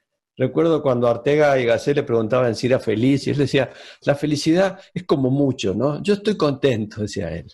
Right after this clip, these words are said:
Lo que a mí me ha llevado la vida es desarrollar métodos para que la gente tenga experiencias espirituales. ¿Mm? Por eso mis cursos están llenos de ateos, de agnósticos, de materialistas, de gente que no cree en nada,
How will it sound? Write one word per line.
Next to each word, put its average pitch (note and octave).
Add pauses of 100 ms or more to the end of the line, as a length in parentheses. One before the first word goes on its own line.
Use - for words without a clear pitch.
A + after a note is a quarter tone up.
(440)
Lo B2
que C3+
a C#3+
mí F#3
me F#3+
ha F3
llevado D#3
la C3+
vida D#3+
es C#3 (600)
desarrollar B2
métodos D#3+
para A#2
que A2
la A2
gente C#3+
tenga E3+
experiencias A#2+
espirituales. F#2 (460)
¿Mm? C#3
Por C3
eso F3
mis B2+
cursos D#3+
están C3
llenos C#3+
de A2
ateos, B2+
de G#2+
agnósticos, C3 (300)
de -
materialistas, A2
de A#2
gente C3+
que C#3 (460)
no D3
cree D#3
en B2+
nada, A#2